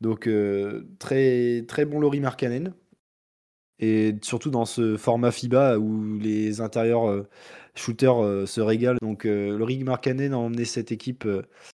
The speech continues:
euh, défier la Croatie. La Croatie qui, du coup, était dans le groupe qui comprend juste la Grèce, mais à part ça, l'Italie, euh, qui est un, un petit peu décevante, et l'Ukraine. La Croatie qui s'est qualifiée en étant deuxième, avec, euh, dans son roster Mario Hezonja qui a joué en N B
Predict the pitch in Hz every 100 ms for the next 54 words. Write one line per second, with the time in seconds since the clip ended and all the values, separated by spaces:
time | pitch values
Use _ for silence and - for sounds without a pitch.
0 | _ _ 104 98 95 98 107 127 131 156
1 | 135 135 - 131 120 - 170 196 143 -
2 | 139 135 - 160 - 127 123 127 143 131
3 | 131 127 117 120 117 117 127 - 127 123
4 | 107 123 117 139 131 123 135 151 - 104
5 | 104 - - 135 131 113 110 117 123 131
6 | 139 127 107 104 - 113 107 107 - -
7 | 123 - 131 127 127 - 123 131 131 113
8 | 117 - 127 120 104 101 98 - 110 -
9 | 127 117 110 101 110 107 - 120 110 117
10 | 107 110 101 104 147 139 - 107 113 117
11 | 123 110 110 110 110 - 120 123 120 -
12 | 127 120 123 117 120 120 113 120 123 131
13 | 131 131 113 113 113 113